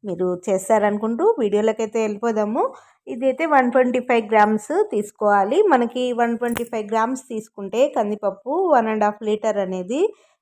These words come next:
వస్తుందండి. సాంబార్ అనేది వన్ అండ్ హాఫ్ లీటర్ అనేది సాంబార్ వస్తుంది. మనకి కావలసిన కన్సిస్టెన్సీలో చక్కగా చేసుకోవచ్చు. ఆ, కొలతల ప్రకారము చక్కగా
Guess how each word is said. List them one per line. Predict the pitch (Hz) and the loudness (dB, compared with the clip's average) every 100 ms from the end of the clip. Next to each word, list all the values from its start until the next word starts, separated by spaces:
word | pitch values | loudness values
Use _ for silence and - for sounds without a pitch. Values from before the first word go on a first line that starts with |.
| - | -4
వస్తుందండి. | 202 202 208 196 185 180 214 370 494 _ _ _ _ _ _ _ _ _ _ _ _ _ _ | -4 -4 -6 -4 -4 -2 0 0 -2 _ _ _ _ _ _ _ _ _ _ _ _ _ _
సాంబార్ | - 240 220 214 208 202 | -4 0 2 2 0 0
అనేది | 190 190 233 | -2 -2 -2
వన్ | 415 262 226 | 0 0 0
అండ్ | 208 202 | 0 2
హాఫ్ | 202 202 202 196 196 | 0 0 0 4 2
లీటర్ | 202 202 196 208 | 2 -2 0 0
అనేది | 196 190 202 302 | 2 0 -2 -4
సాంబార్ | 370 233 190 190 185 | -2 -2 0 0 -2
వస్తుంది. | 180 190 185 214 370 480 _ _ _ 240 | -4 -8 -6 -2 -2 -2 _ _ _ -8
మనకి | 226 214 214 208 202 202 | -6 -4 -2 0 0 0
కావలసిన | 208 190 208 202 202 220 202 | 0 0 0 0 -2 -4 -4
కన్సిస్టెన్సీలో | 202 190 190 202 196 190 190 185 220 392 466 466 - | -4 -6 -6 -6 -6 -6 -8 -4 0 2 0 -2 -8
చక్కగా | 202 190 214 220 | -10 -4 -4 -2
చేసుకోవచ్చు. | 202 190 - 190 185 185 - 320 480 _ _ _ _ | -2 -4 -8 -6 -6 -6 -4 -2 -4 _ _ _ _
ఆ, | 233 220 214 | -4 0 0
కొలతల | 208 247 233 233 240 | 0 0 0 0 -4
ప్రకారము | 233 220 214 208 214 277 | -4 -2 0 0 -2 -4
చక్కగా | 370 233 202 220 | -4 -6 -6 -4